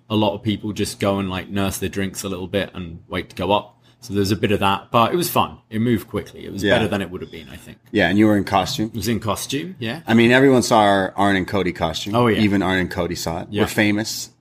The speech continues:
Speaker 2: Squared Circle Reddit voted us. I, I know a lot of people
Speaker 1: The
Speaker 2: were like,
Speaker 1: costume of the year.
Speaker 2: they said you guys won. What,
Speaker 1: Yes.
Speaker 2: what were some costumes that you saw this year that,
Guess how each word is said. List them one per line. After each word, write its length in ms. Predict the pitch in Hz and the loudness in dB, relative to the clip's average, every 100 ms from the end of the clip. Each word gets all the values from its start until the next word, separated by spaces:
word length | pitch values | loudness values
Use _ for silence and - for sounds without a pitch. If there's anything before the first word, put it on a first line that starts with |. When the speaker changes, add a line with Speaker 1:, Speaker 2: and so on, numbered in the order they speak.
| _ | _
Speaker 2:
Squared 380 | - - 110 - | -8 2 2 4
Circle 340 | 113 101 107 | 0 2 0
Reddit 340 | 101 101 87 - _ _ _ _ _ | 0 0 -2 -10 _ _ _ _ _
voted 300 | 95 104 104 | 0 2 2
us. 200 | 98 87 | 0 -2
I, 100 | 98 - - | -6 -8 -6
I 100 | 98 | -4
know 140 | 107 | -2
a 80 | 87 | -2
lot 140 | 98 101 | -2 -2
of 60 | |
people 180 | 104 98 | -2 0
Speaker 1:
The 60 | 101 | 0
Speaker 2:
were 60 | |
like, 100 | 92 | 0
Speaker 1:
costume 440 | - 147 - 143 127 | 0 -2 -2 -4 -2
of 100 | 120 | -2
the 80 | |
year. 240 | 110 90 78 | -2 -2 0
Speaker 2:
they 120 | 117 | 0
said 260 | - 131 117 | 2 2 2
you 80 | |
guys 240 | 120 113 95 | 4 2 2
won. 340 | 117 127 104 - | 0 0 -2 -10
What, 220 | - 135 190 | 0 2 2
Speaker 1:
Yes. 140 | 175 | 2
Speaker 2:
what 160 | 170 190 | 4 4
were 120 | 185 | 4
some 220 | 180 185 | 2 2
costumes 500 | 123 104 - 101 90 | 2 0 -2 -6 -4
that 160 | 92 82 | -4 -6
you 80 | |
saw 240 | 87 90 82 | -6 -6 -6
this 260 | 85 - | -6 -8
year 140 | 85 80 | -8 -10
that, 240 | 80 78 | -10 -12